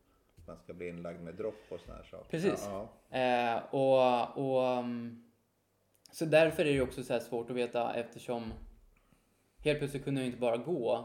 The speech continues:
Speaker 2: Jag kanske kunde det rent, eh, liksom sjukdomsmässigt, men jag hade ju inte muskler för att bära
Speaker 1: Nej.
Speaker 2: upp mig. Eh, för
Speaker 1: Du
Speaker 2: det är ju
Speaker 1: kunde,
Speaker 2: också
Speaker 1: du hade mekaniken, men inte
Speaker 2: Exakt.
Speaker 1: Ja.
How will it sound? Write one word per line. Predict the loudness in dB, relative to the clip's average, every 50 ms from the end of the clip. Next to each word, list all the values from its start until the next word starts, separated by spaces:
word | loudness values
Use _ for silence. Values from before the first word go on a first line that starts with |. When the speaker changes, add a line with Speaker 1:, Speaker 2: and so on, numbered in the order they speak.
| -8 -6 -4
Speaker 2:
Jag | -4 -2 -2
kanske | -2 -4 -4 -6
kunde | -6 -4 -2 0 0 0 0
det | 0 2 2 2
rent, | 2 0 0 -2 -4 -6 -4 -2
eh, | 0 0 0 0 -2
liksom | -4 -6 -8 -10 -10 -8
sjukdomsmässigt, | -4 -4 -4 -4 -4 -6 -8 -8 -6 -6 -6 -6 -6 -8 -6
men | -4 -4 -2
jag | -2
hade | -2 -2 -2 -2
ju | -4
inte | -2 -2
muskler | -2 -2 -2 -4 -8 -10 -10 -8
för | -6 -2
att | 0
bära | 0 0
Speaker 1:
Nej. | 0 -2 -4
Speaker 2:
upp | -6
mig. | -8 -8 -10 -10 -14 -18 _ _ -20 -20 _ _ _ _ _ _
Eh, | -8 -6 -6 -4
för | -4 -2 -2
Speaker 1:
Du | 0
Speaker 2:
det |
är | 4
ju | 4
Speaker 1:
kunde, | 4 4
Speaker 2:
också | 4 2
Speaker 1:
du | 2 2
hade | 2 2 2 0
mekaniken, | 0 0 -2 -4 -4 -6 -6 -6 -6 -8 -10 -10 -12 -12 -10 -10
men | -10 -10
inte | -10 -10 -12 -8 -6 -4 -2
Speaker 2:
Exakt. | 0 -2 0 2 0 0 0 -4
Speaker 1:
Ja. | -10 -10 -12